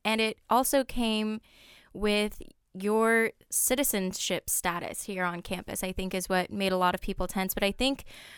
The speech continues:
the one moment that really caused the entire university to kind of take notice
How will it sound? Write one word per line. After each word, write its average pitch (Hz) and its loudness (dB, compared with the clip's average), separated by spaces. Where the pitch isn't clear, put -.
the 220 6
one 254 8
moment 233 6
that 190 6
really 214 4
caused 202 2
the 202 -4
entire 196 0
university 190 -2
to 196 -6
kind 190 -4
of 185 -4
take - -6
notice 185 -2